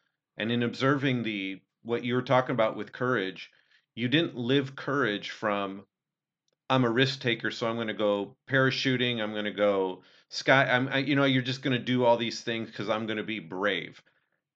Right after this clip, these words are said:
You're not talking about that. Courage, you've been, it's a self-sacrificial stance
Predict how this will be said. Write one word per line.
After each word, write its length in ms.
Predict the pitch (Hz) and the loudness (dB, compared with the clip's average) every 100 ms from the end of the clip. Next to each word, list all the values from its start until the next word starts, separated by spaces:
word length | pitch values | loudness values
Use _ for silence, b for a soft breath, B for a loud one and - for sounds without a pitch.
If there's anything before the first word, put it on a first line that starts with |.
| _ | _
You're 200 | 110 127 | 0 2
not 240 | 139 185 - | 4 2 2
talking 280 | 143 143 | 0 0
about 200 | 113 110 | 2 2
that. 480 | 113 113 92 - - | 6 4 4 -4 -18
Courage, 500 | - 160 226 139 - | -4 0 2 0 -2
you've 320 | 131 170 151 | -4 -4 -2
been, 180 | 127 117 104 - | 0 -2 -4 -8
it's 240 | 113 - | -8 -8
a 60 | 110 | -10
self-sacrificial 1400 | - 147 143 - - 120 127 120 - - 123 - 87 - _ _ _ _ _ _ _ _ _ _ _ | -2 0 0 -4 2 2 2 -4 -6 -4 -2 -2 -8 -12 _ _ _ _ _ _ _ _ _ _ _
stance 920 | - - - 107 85 - - - | -14 -4 2 2 2 -6 -14 -14